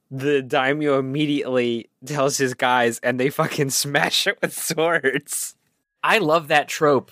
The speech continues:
Speaker 2: when something is playing and somebody makes an action and it stops the soundtrack. I love that.
Speaker 1: Oh, that was so fucking funny. I never in a million years thought that they were gonna smash that Walkman with swords.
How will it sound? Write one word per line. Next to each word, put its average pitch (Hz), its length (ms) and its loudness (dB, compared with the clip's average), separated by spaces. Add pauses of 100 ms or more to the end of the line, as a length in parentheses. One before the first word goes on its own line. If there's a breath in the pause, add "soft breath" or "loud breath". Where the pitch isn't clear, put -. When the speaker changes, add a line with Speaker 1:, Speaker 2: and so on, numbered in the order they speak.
Speaker 2:
when 135 240 2
something 160 360 0
is 143 100 0
playing 151 540 4
and 131 120 0
somebody 143 380 0
makes 131 300 0
an 117 60 -6
action 127 380 -8
and 117 160 -6
it 110 120 -12
stops - 400 -2
the 123 100 -12
soundtrack. 104 600 -6 (120)
I 139 140 0
love 127 320 -2
that. 123 240 -10 (880)
Speaker 1:
Oh, 120 320 -8 (120)
that 139 160 2
was 143 140 -6
so 117 360 0
fucking 95 460 -4
funny. 98 360 -2 (120)
I 143 100 2
never 151 380 0
in 156 160 -2
a 147 40 2
million 139 300 2
years 123 240 -2
thought 113 200 0
that 110 100 -6
they 110 100 -2
were 104 100 -4
gonna 101 200 -6
smash 104 640 -2 (100)
that 113 300 0
Walkman 101 460 -2
with 92 100 -6
swords. 92 560 -4